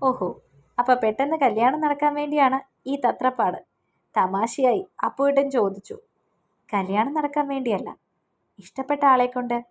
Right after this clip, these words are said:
കല്യാണം കഴിപ്പിക്കാൻ വേണ്ടിയാണ്. ഇഷ്ടപ്പെട്ട ആൾ തന്നെ കരിവള വാങ്ങിത്തരുമ്പോ കല്യാണം പെട്ടെന്ന് നടന്നാലോ?"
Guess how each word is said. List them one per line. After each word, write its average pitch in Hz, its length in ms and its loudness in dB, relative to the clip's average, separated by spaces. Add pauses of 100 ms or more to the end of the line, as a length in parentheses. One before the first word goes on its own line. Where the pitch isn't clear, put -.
(420)
കല്യാണം 208 380 -2
കഴിപ്പിക്കാൻ 262 520 -4
വേണ്ടിയാണ്. 220 460 -6 (680)
ഇഷ്ടപ്പെട്ട 254 460 -6
ആൾ 240 180 2
തന്നെ 233 220 -4
കരിവള 226 400 -2
വാങ്ങിത്തരുമ്പോ 226 640 -4 (680)
കല്യാണം 196 440 -2
പെട്ടെന്ന് 214 380 -6
നടന്നാലോ?" 226 500 -2